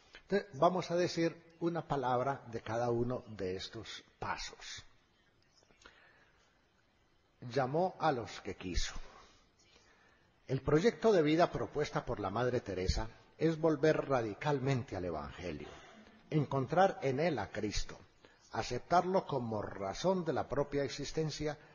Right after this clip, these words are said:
y asumir como programa de vida la progresiva configuración con él. La primera resonancia bíblica que nos encontramos en la propuesta de Camino es el llamamiento.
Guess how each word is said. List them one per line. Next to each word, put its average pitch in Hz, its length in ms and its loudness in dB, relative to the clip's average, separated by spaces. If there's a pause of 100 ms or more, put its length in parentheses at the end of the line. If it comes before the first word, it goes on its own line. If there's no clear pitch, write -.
(200)
y 135 140 0
asumir 143 440 2
como 175 320 2
programa 147 520 2
de 135 120 2
vida 156 640 -4
la 120 180 -2
progresiva 113 760 -2
configuración 98 920 -6
con 95 260 -6
él. 78 180 -6 (1900)
La 143 140 0
primera 220 440 4
resonancia 170 720 2
bíblica 151 720 2
que 127 120 -4
nos 113 160 -6
encontramos 127 720 -2
en 120 100 -4
la 98 140 -2
propuesta 131 720 -2
de 110 100 -2
Camino 180 580 -4 (280)
es 127 200 -4
el 135 140 0
llamamiento. 123 720 -4